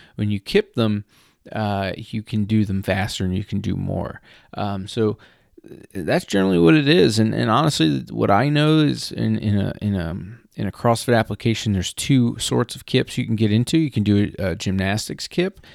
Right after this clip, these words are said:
or you can do a butterfly kip. And, um, you know, in either case, you're, you're gonna get some sort of a rhythm and some sort of a, uh,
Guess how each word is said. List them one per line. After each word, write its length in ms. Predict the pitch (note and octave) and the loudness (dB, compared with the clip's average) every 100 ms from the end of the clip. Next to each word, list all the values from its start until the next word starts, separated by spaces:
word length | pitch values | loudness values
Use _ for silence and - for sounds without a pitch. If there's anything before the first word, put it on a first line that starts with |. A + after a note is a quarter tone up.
| - _ | -20 _
or 200 | - B2 | 0 2
you 100 | A#2+ | 2
can 180 | A#2+ A#2 | 0 -2
do 220 | A#2+ B2 | 0 0
a 40 | |
butterfly 720 | A2+ A#2 A#2+ D3+ - A2 D#2 - | -2 -2 -2 -2 -4 -6 -6 -8
kip. 400 | - G#2+ - - - - _ | -8 -8 -8 -14 -16 -20 _
And, 600 | A2+ G#2+ G#2+ G#2+ G#2 G2 _ _ _ | -4 0 0 0 -2 -6 _ _ _
um, 320 | - G#2 G2 - | -10 -6 -6 -6
you 120 | - | -6
know, 160 | A#2+ A2+ | -4 -4
in 200 | A2 F#2 | -4 -4
either 280 | B2+ E3+ D#3+ | -4 -2 -2
case, 420 | - A2+ F#2+ - | 0 0 0 -4
you're, 120 | G#2 G#2 | -6 -6
you're 200 | A2+ G#2+ | -6 -6
gonna 220 | A#2+ A2+ | -4 -2
get 200 | G#2 A2 | -2 -2
some 200 | - A#2+ | -2 -6
sort 200 | - D3 | -4 -2
of 140 | B2+ G#2 | -2 0
a 60 | |
rhythm 560 | G#2 A#2 C#3+ C3+ C#3 C3+ - - | 0 2 2 2 0 -2 -8 -10
and 160 | - G2 | -6 -4
some 160 | - A#2 | -4 -4
sort 200 | B2 A2 | -2 0
of 160 | G2+ | 0
a, 380 | G2+ G2 F#2 F#2+ - | 0 -2 -2 -4 -6
uh, 320 | F#2+ F2 | -6 -6